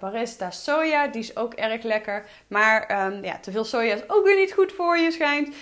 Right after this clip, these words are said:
Dus ik dacht, nou, dan doen we de Barista Oat. Ehm, haver is, eh, altijd wel lekker en ook gezond.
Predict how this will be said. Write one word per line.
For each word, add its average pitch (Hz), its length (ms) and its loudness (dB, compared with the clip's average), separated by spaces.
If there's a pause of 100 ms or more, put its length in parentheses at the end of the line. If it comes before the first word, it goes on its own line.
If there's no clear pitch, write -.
(120)
Dus 269 180 -4
ik 254 120 -4
dacht, 220 200 4
nou, 151 280 -4
dan 208 160 -6
doen 220 100 -2
we 214 80 -4
de 202 80 -4
Barista 202 500 -6
Oat. 269 440 0 (320)
Ehm, 196 580 2 (100)
haver 196 500 0
is, 185 240 -6
eh, 185 180 -4
altijd 190 240 -6
wel 190 160 -2
lekker 202 340 0
en 185 180 -4
ook 185 180 -10
gezond. 262 440 -4